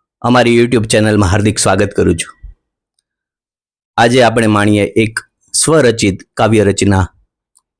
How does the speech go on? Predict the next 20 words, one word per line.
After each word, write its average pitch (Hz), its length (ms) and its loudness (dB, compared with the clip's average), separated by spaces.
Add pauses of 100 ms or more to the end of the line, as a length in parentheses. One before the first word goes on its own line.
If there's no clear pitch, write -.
(340)
કળિયુગના 123 540 2 (100)
જીવન. 95 300 2 (2500)
મિત્રો, 113 340 2 (1040)
આજના 113 400 0
આપણા 113 360 0
કળિયુગના 127 480 2
જીવનમાં 120 480 2 (1080)
જે 120 160 0
કંઈ 120 280 0
નજરો 117 240 0 (100)
નજર 107 280 0
જોવા 110 280 2
મળે 113 280 2
છે 92 120 -2 (1040)
તેનો 110 260 2 (160)
એક 107 100 -6 (600)
નિચોડ 110 380 2 (500)
આ 107 160 -4
કાવ્ય 107 300 2
રચનામાં 101 560 0